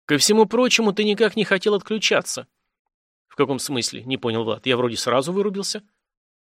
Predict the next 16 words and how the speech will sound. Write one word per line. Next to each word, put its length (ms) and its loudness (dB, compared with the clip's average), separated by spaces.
«Ага, 480 0
но 100 -4
при 200 0
этом 200 0
твои 200 2
протезы 480 0
постарались 580 2
сделать 300 0
все, 200 0
чтобы 260 0
мне 160 2
помешать», — 640 -2
фыркнул 500 2
в 60 4
ответ 340 -2
врач. 380 -2